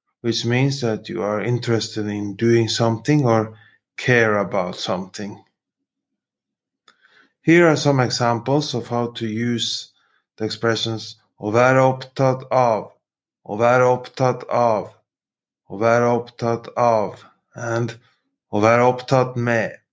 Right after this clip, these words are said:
å være opptatt med, å være opptatt med.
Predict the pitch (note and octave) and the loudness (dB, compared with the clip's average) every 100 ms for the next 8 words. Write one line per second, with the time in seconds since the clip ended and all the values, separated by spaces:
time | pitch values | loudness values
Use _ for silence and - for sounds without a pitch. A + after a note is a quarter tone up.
0 | _ _ _ _ _ - G2+ A2+ A#2+ B2 | _ _ _ _ _ -8 0 2 4 2
1 | - - B2 A#2 A2+ A2+ F#2+ - _ _ | -2 -2 0 -2 -4 -4 -4 -8 _ _
2 | _ _ _ _ _ - A2+ A2 A2+ A2+ | _ _ _ _ _ -10 0 2 4 2
3 | A2 - A2 G#2+ G#2 G2+ F2+ | 0 -2 -2 -2 -6 -6 -6